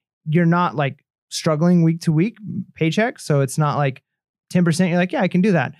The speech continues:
Somebody might be listening to this. I remember the first time I, I heard a principle similar to this, it was like, "I mean, I'm barely making ends meet now. Like, how, how could I possibly take ten percent?" And part of that was budgeting, right? Like, part of that is saying, "Okay, like, how can I reduce spending in these other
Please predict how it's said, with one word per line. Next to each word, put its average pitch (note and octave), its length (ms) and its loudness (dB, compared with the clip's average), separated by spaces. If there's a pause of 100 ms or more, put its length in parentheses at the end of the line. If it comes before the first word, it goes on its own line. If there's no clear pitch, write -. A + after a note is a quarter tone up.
(240)
Somebody A3+ 320 2
might F#3 180 2
be E3 80 2
listening F3 320 0
to E3 100 -2
this. E3 140 0
I D#3 60 0
remember D#3+ 200 2
the C#3 60 0
first E3 260 -4
time D#3 320 -2
I, C#3+ 300 -4
I C3+ 40 -2
heard D3 180 -2
a - 20 -2
principle D3+ 480 0
similar D3 380 0
to C#3+ 80 0
this, C#3 340 -2 (380)
it - 20 -8
was D3 160 0
like, C3 300 -2 (440)
"I C3+ 40 -20
mean, C3 100 -10
I'm B2+ 140 -4
barely C3+ 260 0
making C#3 380 2
ends C#3+ 180 4
meet C#3+ 200 4
now. E3+ 280 2
Like, C3 160 -2
how, D#3+ 260 -4
how F3 200 -4
could E3 100 0
I D#3 60 0
possibly D#3+ 500 -4
take D3 220 -4
ten D#3 180 -4
percent?" C#3+ 460 -2 (360)
And D#3 140 -2
part F3+ 180 0
of F#3+ 80 0
that D#3+ 200 0
was D3 160 -2
budgeting, A2+ 440 -6
right? B2 140 -4
Like, A#2+ 140 -6
part D#3 160 -2
of D#3+ 60 2
that D#3 120 2
is D3 160 -2
saying, C3+ 200 -2
"Okay, B2 200 -6
like, A#2+ 140 -8
how D#3 180 -4
can E3+ 140 0
I E3+ 60 2
reduce E3 640 0
spending E3+ 580 0
in D#3 100 2
these D3 200 0
other D3+ 220 -2